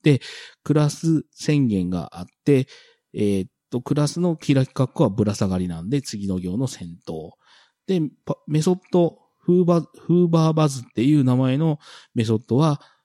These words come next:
えっと、メソッド名は、小文字始まりのキャメルケース。えっと、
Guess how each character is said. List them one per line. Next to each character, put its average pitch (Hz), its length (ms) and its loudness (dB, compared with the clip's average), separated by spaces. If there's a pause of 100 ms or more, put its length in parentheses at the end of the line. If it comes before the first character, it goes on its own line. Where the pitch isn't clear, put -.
(220)
え - 120 0
っ - 40 -6
と、 110 100 -2
メ 147 120 2
ソ 220 120 0
ッ 220 40 0 (100)
ド 254 120 4
名 202 220 4
は、 214 360 2 (680)
小 - 120 0
文 208 160 6
字 208 100 4
始 202 260 4
ま 185 140 4
り 180 120 4
の 220 160 2
キ - 120 -12
ャ 127 60 0
メ 107 100 2
ル 90 100 -6
ケ 87 120 -10
ー 78 60 -12
ス。 - 220 -16 (800)
え 107 160 0
っ 92 40 -6
と、 85 320 -6